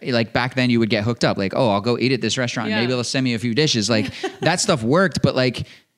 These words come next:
Speaker 1: until you had a reason to leave work, you felt obligated to be at work.
Speaker 2: Yeah.
Speaker 1: And that's just the way it was. And so when I got to Pasadena, um, I did that for a year. Uh, Brian and I started to put together some ideas to write a book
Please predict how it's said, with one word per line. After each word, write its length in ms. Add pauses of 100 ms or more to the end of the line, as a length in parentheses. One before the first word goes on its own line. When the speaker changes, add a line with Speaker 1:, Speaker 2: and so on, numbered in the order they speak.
(120)
Speaker 1:
until 260
you 140
had 160
a 40
reason 420
to 180
leave 300
work, 520
you 160
felt 240
obligated 500
to 100
be 260
at 240
work. 300
Speaker 2:
Yeah. 260 (140)
Speaker 1:
And 100
that's 120
just 120
the 60
way 100
it 80
was. 420
And 140
so 300 (480)
when 120
I 40
got 140
to 60
Pasadena, 640
um, 480
I 100
did 140
that 160
for 100
a 60
year. 400 (440)
Uh, 260
Brian 260
and 80
I 60
started 380
to 80
put 160
together 260
some 160
ideas 360
to 100
write 160
a 40
book 460